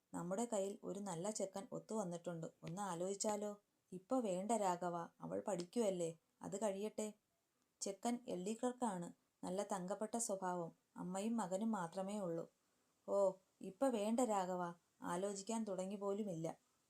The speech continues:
അതിനൊന്നും ഞാൻ എതിര് പറഞ്ഞില്ലല്ലോ. ഇതെന്തായാലും നല്ല കേസാണ്. പയ്യന്റെ വീടാണെങ്കിൽ പുളിങ്കുന്നാണ്. ഞാൻ പറഞ്ഞില്ലേ രാഘവ, ഇപ്പോൾ ഞങ്ങൾ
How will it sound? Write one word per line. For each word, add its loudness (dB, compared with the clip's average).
അതിനൊന്നും 2
ഞാൻ -2
എതിര് 0
പറഞ്ഞില്ലല്ലോ. 0
ഇതെന്തായാലും 2
നല്ല 0
കേസാണ്. 0
പയ്യന്റെ 4
വീടാണെങ്കിൽ 0
പുളിങ്കുന്നാണ്. 0
ഞാൻ 0
പറഞ്ഞില്ലേ 6
രാഘവ, 4
ഇപ്പോൾ 0
ഞങ്ങൾ 2